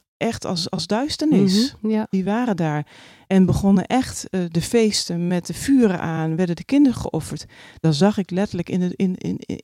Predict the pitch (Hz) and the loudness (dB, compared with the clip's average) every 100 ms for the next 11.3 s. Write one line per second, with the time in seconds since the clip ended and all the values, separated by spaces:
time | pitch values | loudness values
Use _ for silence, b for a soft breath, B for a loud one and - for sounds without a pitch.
0 | _ - 180 220 - - 254 262 - 175 | _ -8 -6 -6 -8 0 0 0 -2 -4
1 | - 165 165 160 165 214 226 - - 170 | -4 0 2 2 2 2 0 -4 -6 -6
2 | - 175 165 170 175 175 - 170 165 - | -4 -4 -4 -6 -6 -6 -6 -6 -6 -2
3 | 170 160 160 165 - _ _ _ _ _ | -2 0 -2 -4 -8 _ _ _ _ _
4 | _ _ _ _ 190 185 - 170 165 165 | _ _ _ _ -2 0 2 2 4 6
5 | 214 247 - - 190 196 185 214 196 196 | 6 6 2 0 2 4 2 2 4 2
6 | 190 202 202 208 - _ _ _ _ _ | 0 -2 -2 -4 -10 _ _ _ _ _
7 | _ _ _ - 196 196 196 - 294 311 | _ _ _ 4 4 4 -2 2 2 2
8 | 160 143 180 185 185 - _ _ 196 196 | 2 0 2 0 -2 -8 _ _ -6 -6
9 | _ _ _ _ _ _ _ _ _ _ | _ _ _ _ _ _ _ _ _ _
10 | _ _ _ _ _ - 180 175 - 175 | _ _ _ _ _ 0 4 4 4 4
11 | 165 160 | 6 4